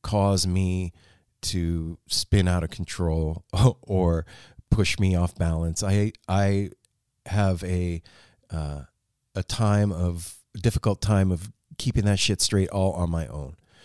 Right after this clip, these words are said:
So when I add an outside force to that thing, it can cause me personally, I'm talking about me right now, to spin out,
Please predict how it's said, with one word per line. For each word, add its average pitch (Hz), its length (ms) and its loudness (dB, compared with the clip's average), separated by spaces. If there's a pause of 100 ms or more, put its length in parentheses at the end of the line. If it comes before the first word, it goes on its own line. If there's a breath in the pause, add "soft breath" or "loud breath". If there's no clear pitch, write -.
(260 loud breath)
So - 160 2
when 104 180 4
I 131 200 2
add 104 220 4
an 85 220 -2
outside 101 500 2
force 101 340 0
to 95 120 -4
that 80 220 -2
thing, 85 280 -4
it 101 200 -4
can 135 200 0
cause 95 440 2
me 87 500 -2
personally, 78 480 -4
I'm 78 120 -10
talking 92 320 -2
about 92 200 -2
me 78 300 -6
right 76 180 -14
now, 69 240 -18 (560 loud breath)
to 101 280 6
spin 104 560 2
out, 117 260 -4